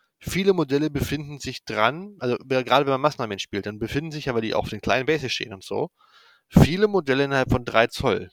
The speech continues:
Die kleinen Mo-, die ganzen Modelle haben aber auch nur einen Lebenspunkt. Das heißt, im Endeffekt kannst du sagen, alles, was rankommt, ist auch tot.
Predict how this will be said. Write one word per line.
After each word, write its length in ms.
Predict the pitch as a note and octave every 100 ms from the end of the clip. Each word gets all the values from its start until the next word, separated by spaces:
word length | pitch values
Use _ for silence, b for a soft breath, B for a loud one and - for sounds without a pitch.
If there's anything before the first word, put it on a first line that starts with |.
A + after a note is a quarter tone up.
| _ -
Die 80 |
kleinen 300 | G#2 - C3
Mo-, 100 | C3
die 180 | A#2+ A#2+
ganzen 260 | B2 A#2+ B2
Modelle 220 | A#2+ A2+
haben 140 | B2
aber 120 | A#2 A#2
auch 120 | A2
nur 120 | C#3
einen 140 | D3
Lebenspunkt. 460 | D#3 C3+ - - F#2+
Das 120 | G2+
heißt, 360 | G#2+ B2+ E3+ -
im 100 | C3
Endeffekt 260 | C#3+ D3
kannst 200 | - B2+
du 40 | A#2
sagen, 240 | A#2 C3
alles, 200 | - C3
was 200 | B2 A2
rankommt, 480 | G#2+ C3+ - E3+ E3+
ist 120 | B2+
auch 80 | B2
tot. 260 | - F#2